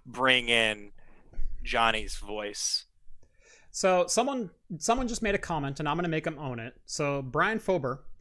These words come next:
Speaker 2: says, "Funny how they are complaining about how they had dildos all over the game." Or how, funny how they are complaining when they had dildos all over the game.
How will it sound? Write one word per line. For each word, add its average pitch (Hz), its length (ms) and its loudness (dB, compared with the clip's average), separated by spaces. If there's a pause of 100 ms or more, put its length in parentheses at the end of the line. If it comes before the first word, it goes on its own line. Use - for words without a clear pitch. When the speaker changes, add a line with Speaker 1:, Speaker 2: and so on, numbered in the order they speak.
(260)
Speaker 2:
says, 156 840 2 (160)
"Funny 262 280 0
how 202 100 4
they 202 100 4
are 180 80 4
complaining 196 440 -2
about 160 300 2
how 170 120 0
they 160 140 -2
had 143 260 -4
dildos 170 500 0 (120)
all 170 240 2
over 156 160 0
the 135 80 -4
game." 135 320 -8 (420)
Or 170 180 4
how, 208 200 2 (100)
funny 220 180 2
how 208 140 2
they 185 140 2
are 170 80 4
complaining 160 720 -4
when 180 240 -2
they 196 120 -2
had 160 260 -4
dildos 156 440 0
all 143 180 -2
over 131 140 -6
the 127 100 -8
game. 117 320 -8